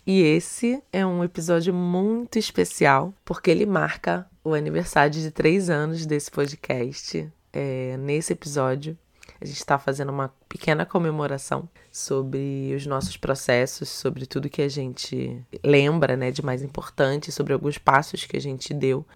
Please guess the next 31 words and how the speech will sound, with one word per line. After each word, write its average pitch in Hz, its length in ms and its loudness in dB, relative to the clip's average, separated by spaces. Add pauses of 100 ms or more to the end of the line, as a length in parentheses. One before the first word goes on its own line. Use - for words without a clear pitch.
pra 135 180 4
chegar 139 520 0
até 139 720 4 (460)
este 156 440 4
episódio 147 720 2
de 143 140 -2
número 139 460 0
cento - 380 -2
e - 40 -2
quarenta 135 420 0
e 139 100 0
cinco - 680 -6 (200)
ou 147 180 4
cento 139 240 -4
e - 40 -18
quarenta 123 340 -2
e 123 40 -4
seis, - 480 0
eu - 60 -6
tô 139 100 -2
em 135 100 -2
dúvida 139 300 -4
ainda, 175 260 -6 (180)
mas 147 160 2
chegar 143 680 8
a 135 240 6
esses 151 300 -4
três 151 360 2
anos 143 320 -2
do 143 80 -2
Afetos. 139 800 -2